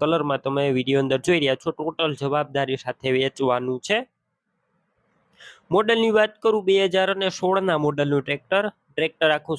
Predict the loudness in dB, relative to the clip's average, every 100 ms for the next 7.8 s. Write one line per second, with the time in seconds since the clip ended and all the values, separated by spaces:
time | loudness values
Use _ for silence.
0 | -2 0 0 -2 -4 -4 -4 -2 -2 -2
1 | -2 -2 -4 -6 _ _ _ _ _ _
2 | _ _ _ _ _ _ -4 -2 0 -2
3 | -4 -10 -4 -2 -2 -2 -2 -2 0 0
4 | 0 -4 -14 -20 _ -2 0 -2 -2 -2
5 | -2 -4 -10 -6 -6 -4 -2 -2 -2 -2
6 | -4 -4 _ _ _ -6 -4 0 0 2
7 | 0 0 0 -2 -4 -4 -2 -2